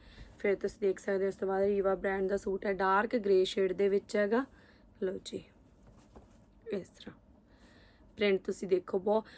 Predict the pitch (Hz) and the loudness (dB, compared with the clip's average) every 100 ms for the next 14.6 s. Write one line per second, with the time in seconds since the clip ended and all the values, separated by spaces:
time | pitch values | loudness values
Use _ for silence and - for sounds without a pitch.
0 | - - 240 220 269 240 220 226 240 220 | -2 8 10 10 6 6 8 8 6 6
1 | 220 214 196 196 220 196 185 185 190 208 | 4 2 0 2 0 -2 0 0 0 0
2 | 208 220 202 214 220 247 202 190 214 208 | 0 0 0 -2 2 4 4 2 2 0
3 | 202 - 220 214 - 247 240 262 - - | 0 0 2 2 4 4 6 4 2 -18
4 | - - 220 220 208 226 233 220 220 226 | -12 2 6 8 8 8 8 6 4 6
5 | 226 233 220 196 - 214 233 226 202 196 | 6 6 4 2 2 4 8 8 6 4
6 | 208 202 208 214 220 196 180 190 202 220 | 2 2 2 2 4 4 4 4 4 4
7 | 214 220 202 269 - - - - - 220 | 4 0 2 0 -2 -14 -20 -16 -14 -4
8 | 214 208 202 196 - 202 202 208 202 - | -4 0 0 0 0 0 2 0 -2 0
9 | 208 202 196 208 202 214 226 262 277 - | 2 2 0 -2 0 0 0 0 -2 -6
10 | - - - - - - - - - - | -20 -20 -20 -20 -20 -20 -20 -20 -20 -20
11 | - - - - - - - - - - | -20 -20 -20 -20 -20 -20 -18 -16 -16 -18
12 | - - - 208 190 - 226 208 190 208 | -20 -14 -4 -4 -4 -4 0 0 -2 0
13 | 202 196 196 202 196 196 - 214 190 208 | 0 0 0 2 2 0 0 0 2 2
14 | 226 - 226 214 220 247 | 0 4 4 6 6 4